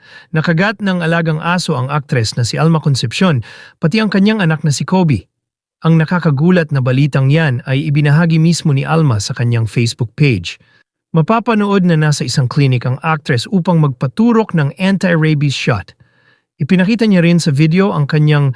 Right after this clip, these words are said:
fur baby na si Sniper na isang mixed breed na kulay itim. "Yesterday morning I was cuddling my dog and then he bit me." It was my first time to be bitten, but prior to this, he also bit my son Kobe when Kobe accidentally leaned onto him.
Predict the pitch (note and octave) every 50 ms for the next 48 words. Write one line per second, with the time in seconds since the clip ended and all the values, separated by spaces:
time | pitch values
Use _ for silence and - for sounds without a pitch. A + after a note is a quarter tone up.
0 | - - - - - _ _ - - G#3 G#3+ A#3 G3+ E3+ F3 D#3+ D3 C3+ A#2+ A#2
1 | A2+ B2+ C#3 - _ _ _ _ _ _ _ - D#3+ D#3+ F3 F3 E3+ E3+ E3 D#3+
2 | D#3+ D#3 D3+ - F3+ D3 - G#3 G#3 G#3 G3+ - F#3 D3+ C#3+ C#3 D3 C3+ - D#3
3 | C#3+ C#3 D#3 G#3 - - - - - C#3 C3 B2 B2 B2 B2+ A#2+ - D3+ D3 C#3
4 | C3 B2+ C3+ - D3 B2+ - D#3+ D3+ C3+ G#2 F#2 - _ _ _ _ _ _ _
5 | _ _ _ _ _ _ _ - F3+ G3+ A3 - A#3 G3+ F#3+ F3+ E3+ E3 E3 E3+
6 | E3+ D#3+ D3 C3+ B2+ A#2 - - F3+ E3 D#3+ D3+ C#3+ C#3 C3 B2+ A#2+ A#2+ A#2+ C#3+
7 | C#3 B2+ A#2+ A#2 A#2+ A#2+ A#2+ B2+ B2 A2+ G#2 G#2 G2+ - C3 B2+ - - A#2+ F#2+
8 | F2 - _ _ _ _ _ _ _ _ _ _ _ _ _ _ - D#3 D#3+ D#3+
9 | D3+ F3 E3 D#3+ - - A3+ A#3+ A3 - - G3 F3+ E3 D3 C3 B2 A#2+ A2+ A#2
10 | C#3 C3 - G#2+ G#2+ A2 - - D3 C3+ - - A#3 C4 B3 G#3 D#3 C3 B2+ B2
11 | A#2+ - - - - - - - - _ _ _ _ G3 F#3+ G3 A#3 C#4 - -
12 | G3 D3 B2+ C3+ C#3 B2+ C3 B2+ - D3 C3 B2+ A#2+ - D#3 E3 D#3+ C#3+ - A2+
13 | A2 A#2+ B2+ C3+ B2+ - F#3 F#3 F3 G3 F#3 - - - G#3 A#3 A3+ - G#3+ F#3
14 | F#3 F3+ F3+ D#3+ C#3+ C3+ C3+ D3 D3+ D3+ C#3+ C#3 C#3+ C3+ C3+ C3 C3 B2 - B2
15 | G#2 F#2 F2